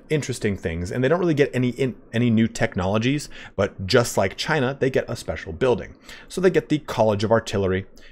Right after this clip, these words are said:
which is gonna enable them to produce, um, Royal Cannons, Ribaulquins, and Culverins that do twenty percent more damage. So rather than having the fifty percent health of, the,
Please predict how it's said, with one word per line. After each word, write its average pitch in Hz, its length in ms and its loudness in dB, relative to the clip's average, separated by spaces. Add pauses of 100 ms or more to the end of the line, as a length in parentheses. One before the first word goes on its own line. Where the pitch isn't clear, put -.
(100)
which 92 160 -4
is 95 80 -2
gonna 107 200 0
enable 104 400 2
them 98 280 0
to - 160 -4
produce, 101 640 -2 (400)
um, 73 540 -6
Royal 104 380 6
Cannons, 131 460 2
Ribaulquins, 104 560 4
and 95 180 -2
Culverins 131 540 0 (200)
that 143 180 2
do 120 100 4
twenty 117 560 0
percent 90 560 -2
more 80 260 -4
damage. 73 600 -2 (200)
So - 120 -4
rather 78 180 -4
than 80 140 -4
having 87 480 -2
the - 80 -8
fifty 104 240 4
percent 101 320 0
health 113 300 4
of, 104 180 0
the, 101 220 0